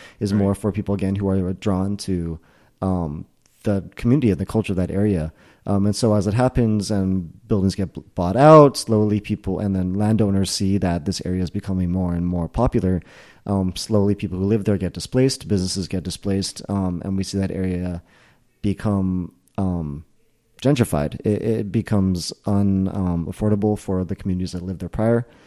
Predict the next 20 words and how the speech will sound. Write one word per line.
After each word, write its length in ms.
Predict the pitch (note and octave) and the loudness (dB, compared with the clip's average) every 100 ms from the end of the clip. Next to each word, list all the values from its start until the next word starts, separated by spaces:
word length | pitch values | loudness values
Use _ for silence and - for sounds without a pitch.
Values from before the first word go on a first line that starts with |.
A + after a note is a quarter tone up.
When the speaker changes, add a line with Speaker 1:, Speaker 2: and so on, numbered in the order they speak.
| - _ - | -20 _ -6
Speaker 1:
Um, 440 | F2+ F2 E2 E2+ - _ | -2 -2 -4 -8 -12 _
the 100 | G2+ | -8
people 300 | - G2+ G2+ | -6 -2 -2
who, 160 | F2+ F#2+ | 0 -4
the 60 | |
very 200 | F2 G2+ | -2 -2
people 260 | F#2+ G#2 F#2 | -2 -4 -2
who 60 | F#2+ | 0
made 220 | F2+ F#2 | 0 0
that 100 | F#2 | 0
neighborhood 360 | F2 F2 F2+ | 0 -2 -2
desire 240 | E2 E2 D#2+ | -2 -2 -2
in 60 | |
the 60 | E2 | -4
first 220 | G2+ F#2 | -6 -6
place 500 | - F#2 F2 - - - | -6 -4 -4 -6 -10 -8
get 100 | E2 | -6
removed, 460 | D#2+ G2+ B2+ D#3+ - _ - _ - | -2 0 0 -2 -16 _ -20 _ -4
Speaker 2:
Right. 80 | F#2+ | 0
Speaker 1:
um, 460 | F2+ F2 E2+ D#2+ | 0 0 -4 -6